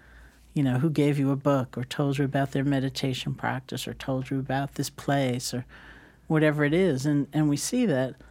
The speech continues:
you know what, we're each here as part of relationship, conversation, connection, and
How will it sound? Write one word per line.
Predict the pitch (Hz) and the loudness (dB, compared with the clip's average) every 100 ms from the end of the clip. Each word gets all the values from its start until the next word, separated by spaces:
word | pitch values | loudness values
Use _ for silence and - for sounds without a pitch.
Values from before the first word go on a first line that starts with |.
| - - - | -20 -20 0
you | 170 | 2
know | 165 | 4
what, | 165 170 214 - | 4 4 2 -2
we're | 170 165 160 156 - - - | 0 4 4 0 -6 -10 0
each | 202 214 | 2 2
here | - 170 151 147 135 - | 0 2 4 2 -2 -2
as | 139 143 147 143 | -2 0 0 -4
part | - - 143 147 | -8 -2 0 0
of | 143 151 | -2 -4
relationship, | 135 135 143 - 147 - 110 - | -4 0 0 0 -4 -4 -6 -4
conversation, | 151 135 120 - 151 160 - 120 | 0 0 0 0 2 0 0 -2
connection, | 127 - 139 151 - - 123 123 | -4 -2 2 2 0 -4 -2 0
and | 127 | -2